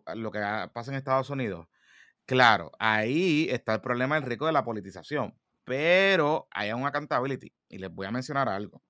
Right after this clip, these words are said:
Para la época de Aníbal, me parece que fue. Sí, Aníbal. Se empezó con Sila, se siguió con Aníbal.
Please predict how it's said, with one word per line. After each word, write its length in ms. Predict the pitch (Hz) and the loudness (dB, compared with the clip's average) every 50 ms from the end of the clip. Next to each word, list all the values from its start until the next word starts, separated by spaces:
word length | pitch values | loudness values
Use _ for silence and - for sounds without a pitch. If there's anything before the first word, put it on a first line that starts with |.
| _ _ _ _ _ _ _ _ _ _ _ _ _ _ _ - - _ _ _ _ _ _ _ _ _ _ _ _ _ _ _ - - - _ _ _ - - | _ _ _ _ _ _ _ _ _ _ _ _ _ _ _ -20 -20 _ _ _ _ _ _ _ _ _ _ _ _ _ _ _ -20 -20 -20 _ _ _ -12 2
Para 260 | - 147 143 147 147 147 | 4 6 8 8 8 8
la 200 | 143 139 143 151 | 8 8 8 8
época 1000 | 165 175 - 202 202 196 - - 196 190 190 190 190 190 190 190 190 - - - | 6 2 0 -2 -2 -2 2 4 6 8 8 8 8 8 8 6 4 2 0 -4
de 480 | 98 113 123 - _ _ 147 143 143 139 | -14 -20 -20 -20 _ _ -2 0 0 2
Aníbal, 640 | 131 123 117 117 131 143 139 127 107 98 90 87 | 2 0 0 -2 -2 -4 -4 -4 -4 -4 -4 -6
me 100 | 92 95 | -8 -8
parece 380 | 90 90 92 98 101 98 131 127 | -10 -8 -8 -8 -8 -8 -8 -8
que 160 | - 107 90 | -8 -10 -10
fue. 320 | - - 87 87 85 - _ _ _ _ _ _ _ _ _ _ _ _ _ _ _ _ _ _ _ _ _ _ _ _ _ _ _ _ _ _ _ _ _ _ _ _ _ _ | -10 -14 -14 -14 -14 -14 _ _ _ _ _ _ _ _ _ _ _ _ _ _ _ _ _ _ _ _ _ _ _ _ _ _ _ _ _ _ _ _ _ _ _ _ _ _
Sí, 320 | - - 120 98 90 - _ _ _ _ _ _ _ - | -10 -8 -8 -8 -8 -10 _ _ _ _ _ _ _ 0
Aníbal. 480 | 127 123 127 131 117 101 82 - - _ _ _ _ _ _ _ _ _ _ _ _ - - _ _ - | 2 2 4 2 0 0 -4 -8 -14 _ _ _ _ _ _ _ _ _ _ _ _ -20 -20 _ _ -16
Se 160 | - - 170 | -4 -2 -2
empezó 380 | 160 151 - 165 147 165 175 | -2 0 -2 -2 0 0 0
con 180 | 175 196 196 185 | 0 0 -2 -2
Sila, 400 | - - 214 214 214 208 190 180 | -2 -4 -2 2 4 4 4 4
se 100 | - 156 | 2 -4
siguió 260 | 143 143 135 131 123 | -6 -4 -2 -2 -2
con 140 | - 127 117 | -2 -2 -4
Aníbal. 340 | 104 95 80 - - - | -4 -6 -8 -12 -18 -20